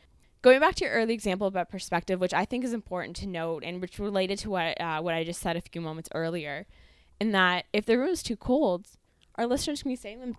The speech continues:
saying to themselves, "Why don't you just turn the heat up?" But that really defeats the purpose of having a perspective, because maybe in that moment you can't adjust the room temperature. So I think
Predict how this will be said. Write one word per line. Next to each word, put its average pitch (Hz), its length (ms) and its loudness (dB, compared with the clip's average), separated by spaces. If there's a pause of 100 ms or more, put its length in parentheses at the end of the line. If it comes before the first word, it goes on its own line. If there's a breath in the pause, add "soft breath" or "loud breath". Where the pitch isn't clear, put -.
(100)
saying 240 340 -2
to - 80 -8
themselves, 170 580 -4 (480)
"Why 185 180 2
don't 220 140 -2
you 240 80 0
just 233 220 -8
turn 247 180 0
the 247 80 -4
heat 320 240 -10
up?" 78 240 -12 (720)
But 240 320 2 (1000)
that 247 200 0
really 339 240 2
defeats - 720 -8
the 208 100 -8
purpose 175 720 -8
of 170 440 -8 (400)
having 190 340 0
a 180 60 -8
perspective, - 720 -12 (480)
because 247 440 -4 (680)
maybe 240 360 2
in 277 100 -2
that 233 180 0
moment 196 500 -6 (160)
you 220 200 -6
can't 190 440 -6
adjust 175 540 -6
the 190 80 -12
room 165 160 -6
temperature. 170 380 -8
So 285 120 -6
I 220 100 2
think 262 280 -6